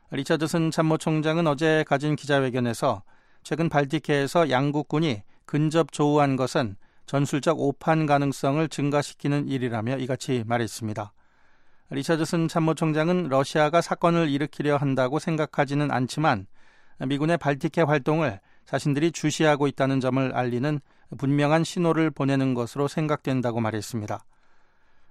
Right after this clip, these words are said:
러시아 전투기들은 몇 주 전 칼리닌그라드 해상 인근에 있던 미 구축함 도널드 쿠코에 위험한 근접 비행을 실시한 데 이어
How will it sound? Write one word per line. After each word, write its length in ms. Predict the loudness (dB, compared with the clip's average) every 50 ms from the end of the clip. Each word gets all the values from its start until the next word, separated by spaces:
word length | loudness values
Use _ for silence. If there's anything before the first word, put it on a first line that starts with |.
| -12
러시아 340 | -6 -4 -4 -2 0 2 2
전투기들은 720 | 2 2 2 2 2 2 2 2 2 2 2 2 0 0 0
몇 200 | -2 -4 -4 -4
주 220 | -2 -2 -2 0
전 420 | 2 2 2 2 2 2 0 -2 -4
칼리닌그라드 800 | -6 -4 -2 0 2 2 2 2 2 2 2 2 2 2 2 2
해상 320 | 0 0 0 2 2 2
인근에 340 | 2 2 0 0 0 0 -2 -2
있던 280 | -2 -2 -2 0 0
미 140 | 0 0 -2
구축함 600 | -2 -4 -6 -6 -8 -4 -2 0 0 0 0 -2
도널드 500 | -2 -2 0 0 2 0 0 -2 -2 -4
쿠코에 600 | -4 -4 -6 -4 -2 0 0 2 2 0 -2 -4 -10 -20 -20 -20 -20 -20 -10 -6
위험한 440 | -2 -2 0 2 2 2 2 0 0
근접 420 | 0 0 2 2 2 0 0 -2
비행을 420 | -2 -2 0 0 0 0 0 0 -2
실시한 460 | -2 -2 -4 -2 0 0 0 2 2
데 140 | 0 0 -2
이어 280 | 0 -2 -2 -4 -6